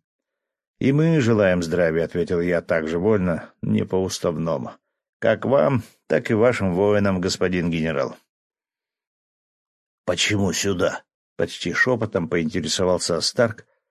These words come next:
поравнявшись со мной. "Вы же должны были заняться поисками императора. Неужели нашли?"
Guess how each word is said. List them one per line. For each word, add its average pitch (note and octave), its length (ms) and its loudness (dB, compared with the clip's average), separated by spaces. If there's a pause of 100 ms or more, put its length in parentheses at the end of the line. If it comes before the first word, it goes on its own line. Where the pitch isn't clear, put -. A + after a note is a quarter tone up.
(160)
поравнявшись F#2 720 -2
со - 140 -2
мной. - 320 -10 (340)
"Вы F#2+ 160 2
же E2 140 0
должны G2 340 0
были E2 240 -2
заняться F2 520 -2
поисками F#2+ 560 -2
императора. - 640 -4 (600)
Неужели A#2 400 2
нашли?" - 360 -6